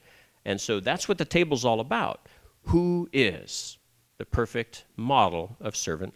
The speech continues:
leadership? Christ. Christ is the perfect leader. And so anybody that wants to be a leader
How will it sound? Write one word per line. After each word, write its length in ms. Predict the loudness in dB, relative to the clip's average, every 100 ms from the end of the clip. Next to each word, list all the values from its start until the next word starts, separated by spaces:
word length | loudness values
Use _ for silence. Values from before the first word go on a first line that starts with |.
| -8
leadership? 400 | -6 -6 -8 -10 _ _ _ _ _
Christ. 640 | -8 -8 -6 -10 -10 -12 -18 _ _ _ _ -12
Christ 540 | -4 -2 -2 -4 -6
is 160 | -6 -6
the 100 | -12
perfect 500 | -4 -4 -4 -10 -6
leader. 320 | -6 -6 -10 -16 -20 -8
And 140 | -4 0
so 300 | 2 2 2
anybody 600 | 2 4 4 2 -2 -6
that 80 | -8
wants 280 | -6 -6 -6
to 120 | -6
be 140 | -2
a 40 | -2
leader 380 | 0 -2 -4